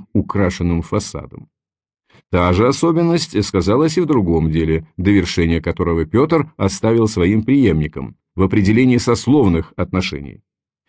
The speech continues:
Здесь он не был чужд уравнительных стремлений именно на почве государственных повинностей. Он распространил некоторые специальные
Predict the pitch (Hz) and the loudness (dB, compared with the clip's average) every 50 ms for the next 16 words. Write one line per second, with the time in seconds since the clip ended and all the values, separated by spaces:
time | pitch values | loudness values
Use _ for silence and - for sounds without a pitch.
0 | _ _ - - 87 90 92 120 185 208 - 185 170 165 170 190 202 165 170 156 | _ _ -10 -8 -4 -2 0 0 0 2 2 2 2 2 2 0 2 2 2 0
1 | - - - 175 180 160 - - - - - _ _ _ _ - 104 107 120 143 | 0 0 0 0 0 0 -2 -6 -12 -18 -20 _ _ _ _ -2 0 2 2 2
2 | 151 170 202 202 - - 107 87 80 78 78 78 - - - 92 92 90 87 87 | 2 2 2 0 0 0 0 0 0 0 -2 -4 -6 -6 -2 0 0 2 2 0
3 | 85 80 82 85 87 90 113 110 113 110 107 104 101 101 - 127 139 131 - 113 | 0 2 2 0 0 2 2 2 4 4 2 2 0 0 0 0 -2 0 0 -2
4 | 117 113 113 123 - - 104 110 143 165 151 127 - - - 143 143 147 147 - | 0 0 0 -2 0 -2 -2 0 0 0 0 -2 -6 -4 -2 0 0 0 -2 -2
5 | - - 156 160 180 165 117 80 76 78 - - - - - - - _ _ _ | -2 -2 0 2 2 2 2 2 0 -4 -8 -12 -14 -14 -14 -14 -16 _ _ _
6 | _ _ _ _ _ _ _ _ _ _ _ - - 123 160 196 196 190 156 - | _ _ _ _ _ _ _ _ _ _ _ -4 0 0 2 2 2 2 0 0
7 | 170 156 - 156 160 165 180 180 170 165 180 185 - 165 151 156 151 143 - - | -2 0 0 2 2 4 4 4 4 4 2 2 0 0 0 2 0 0 0 0
8 | 135 127 - 160 160 156 156 151 147 147 147 143 139 131 117 | -2 -2 2 2 2 4 4 4 4 4 4 4 4 2 2